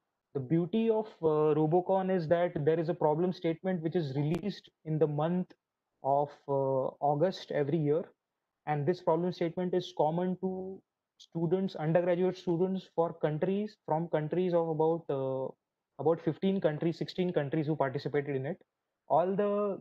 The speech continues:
good colleges in India, say all the I I Ts, N I Ts, all the autonomous institutes, they participate in it. Last year, about hundred and fifty colleges participated. And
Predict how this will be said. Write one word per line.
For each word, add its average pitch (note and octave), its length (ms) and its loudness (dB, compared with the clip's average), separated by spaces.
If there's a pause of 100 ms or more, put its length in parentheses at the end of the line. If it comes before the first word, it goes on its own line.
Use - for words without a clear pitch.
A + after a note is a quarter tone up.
(120)
good D#3+ 200 0
colleges D#3+ 380 2
in D#3 100 0
India, C#3+ 380 0 (120)
say C#3+ 360 2
all C#3 240 0
the C#3 180 0
I C#3 260 2
I D3 40 0
Ts, D3 300 -2
N C3+ 140 -2
I C#3 280 -2
Ts, C#3 300 -4
all C3 240 0
the C3 400 0 (1000)
autonomous D#3 480 0
institutes, D3 540 -4
they D3+ 80 0
participate C3 580 -2
in C3 120 -4
it. B2+ 160 -8
Last C#3 320 0
year, F#3 100 4
about E3 240 2
hundred D3+ 240 0
and D#3+ 160 0
fifty D#3+ 260 -2
colleges C#3+ 380 0
participated. C3 640 -4 (1080)
And C#3+ 460 0